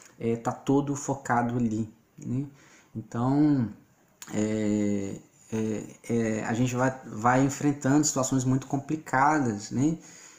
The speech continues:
E, e no fim das contas, tudo reflete a nossa dificuldade interna em lidar com algumas realidades que realmente existem, né? E uma das realidades que, que, que realmente existe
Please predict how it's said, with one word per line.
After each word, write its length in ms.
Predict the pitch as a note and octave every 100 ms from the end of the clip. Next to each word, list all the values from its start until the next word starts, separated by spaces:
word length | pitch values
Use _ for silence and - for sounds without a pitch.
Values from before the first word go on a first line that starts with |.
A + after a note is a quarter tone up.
| _
E, 1000 | - A2+ A#2 A#2+ A#2+ A#2+ A#2 A#2 A2+ - -
e 120 | B2+
no 100 | C#3
fim 260 | - D#3
das 300 | D3+ C3+ A#2+
contas, 680 | - - D3 E3+ D#3+ B2+ A#2
tudo 260 | - F3 F3
reflete 680 | D3 C#3+ - D3 D#3 D#3 C#3+
a 60 |
nossa 240 | C3 C3 C3
dificuldade 800 | - - D#3 B2+ C3 E3+ D3
interna 400 | C3+ B2+ C3+ C#3
em 60 | C#3
lidar 420 | C#3 A#2+ B2+ C3+
com 60 | C#3
algumas 340 | B2+ C3+ C3+
realidades 760 | - C3+ D3 B2+ B2+ D#3+ D3 -
que 120 | A#2+
realmente 520 | A2 A#2 A2 A2 -
existem, 540 | A2 G2+ G#2 G2+ - A2+
né? 160 | D3 D3+ - - - -
E 100 | C3
uma 180 | E3+ D#3+
das 300 | D3 C#3+ -
realidades 920 | A#2+ A2 G2+ A#2+ D#3 E3 B2 G#2+ -
que, 440 | - A#2 A2+ A2+ -
que, 600 | - A2 G#2+ G#2 G2+ F#2+ - _ _ - - _ -
que 100 | A2
realmente 500 | A2+ A2+ A2 A2 A2+
existe 920 | G#2 G#2+ C#3 F#3 F#3 - - G#2